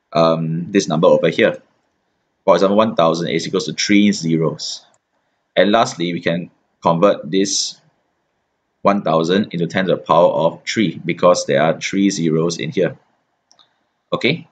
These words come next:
So, finally, we can combine it together for the answer, which is nine thousand seven hundred is equals to nine point seven times ten to the power of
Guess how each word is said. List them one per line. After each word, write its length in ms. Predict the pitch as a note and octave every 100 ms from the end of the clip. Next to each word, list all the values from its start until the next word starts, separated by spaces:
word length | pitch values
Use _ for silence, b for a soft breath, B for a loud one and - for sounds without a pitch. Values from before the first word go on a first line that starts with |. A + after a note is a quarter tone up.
| _ _ _ _ _ _ _ _
So, 500 | - C#3+ A2 C2+ - _ _ _ _ _ _ _ -
finally, 320 | G2 G2 A2
we 80 | F#2
can 180 | G#2 F2
combine 720 | F2 E2 E2 E2 G#2+ C3+ -
it 120 | F#2+ -
together 380 | F2 E2 E2+
for 140 | - E2+
the 160 | -
answer, 360 | F2 F2+ - D#2+
which 200 | F2 -
is 260 | F#2+ - b b _
nine 300 | G#2 A#2 C3
thousand 280 | G2 G2 G2
seven 200 | F#2 E2+
hundred 280 | E2+ F2+ -
is 100 | -
equals 240 | E2 F2+
to 140 | E2+ E2
nine 420 | F2 A#2 C3+ -
point 200 | D2 C2+
seven 600 | - D2+ D2 D#2+ A2+ - _ _ _ _ _ _ _ _ _
times 640 | - F2 D#2+ G#2 - - - _ _ _ _ _ _ _ _ _ _ _
ten 180 | - F#2+
to 120 | F2
the 20 |
power 380 | - D#2+ E2 C#2+
of 140 | D#2